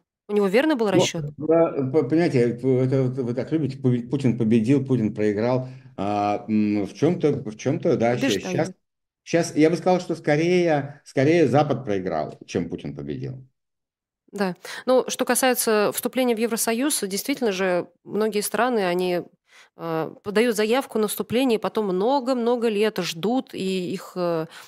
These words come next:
Speaker 1: э, заявку не принимают, не принимают. Ну, Черногория сейчас, там, Турция. Ну, сколько они уже лет, э, вот, э, в
Speaker 2: Нет,
Speaker 1: таком
Speaker 2: ну, это
Speaker 1: статусе
Speaker 2: разные
Speaker 1: находятся?
Speaker 2: истории, и по, по, по, по поводу Молдовы и Украины это есть решение, что,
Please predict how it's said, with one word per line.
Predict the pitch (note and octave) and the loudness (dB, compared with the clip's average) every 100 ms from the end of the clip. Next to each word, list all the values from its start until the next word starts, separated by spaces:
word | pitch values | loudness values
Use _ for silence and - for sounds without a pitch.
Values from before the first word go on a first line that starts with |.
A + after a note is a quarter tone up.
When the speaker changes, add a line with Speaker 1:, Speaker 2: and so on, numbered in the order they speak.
| _ | _
Speaker 1:
э, | F3 E3+ E3+ | -4 -2 0
заявку | F#3 F#3+ - F3+ | -2 -2 -4 -2
не | F3+ F3 | -2 -2
принимают, | E3+ F3+ F3+ F#3+ G#3 F#3+ | -2 -2 0 0 -2 -4
не | |
принимают. | E3 E3+ E3 D#3 D#3 - | -4 -4 -2 -2 -4 -4
Ну, | F3+ | -8
Черногория | E3 E3+ D#3+ D3 E3+ E3 | -6 -6 -4 -2 -4 -4
сейчас, | E3+ - D#3+ | -6 -6 -6
там, | - D#3 | -8 -10
Турция. | F3+ F#3 F3 - D#3 - - - | -6 -4 -4 -4 -6 -8 -20 -10
Ну, | F#3+ | -8
сколько | - G3 F3 | -2 -2 0
они | E3+ E3+ | -2 -2
уже | D#3+ | -2
лет, | F3 G#3+ - | -2 -2 -2
э, | D#3+ D3 C#3+ - | -2 -2 -4 -6
вот, | G2 - - - - - - | -12 -14 -16 -14 -10 -12 -12
э, | - - | -16 -20
в | - D#3+ | -4 0
Speaker 2:
Нет, | |
Speaker 1:
таком | F3+ E3 | 0 2
Speaker 2:
ну, | D3 | 4
это | E3+ F#3 | 6 6
Speaker 1:
статусе | G3 | 4
Speaker 2:
разные | F3+ D3 C#3+ | 4 4 2
Speaker 1:
находятся? | |
Speaker 2:
истории, | C#3+ A3 A3 G3 D3 | 2 4 6 6 4
и | B2+ C3 C3 C3 | 6 6 6 6
по, | C3+ | 4
по, | C3 D3+ D3 | 4 0 0
по, | D3+ | 0
по | C3 C#3+ C3+ | 2 0 0
поводу | C3 D3 C#3+ C#3 C3+ | 0 2 2 2 2
Молдовы | C3 C3 C#3 C3+ | 2 2 2 0
и | |
Украины | C3 B2 C3 D#3 C3+ | -2 -4 -2 0 -2
это | B2 | -2
есть | C3 B2+ C3 | -2 -2 -4
решение, | A#2 - E3+ B2+ F2 | -8 -4 0 0 0
что, | - F#2 F#2 | -2 -2 -2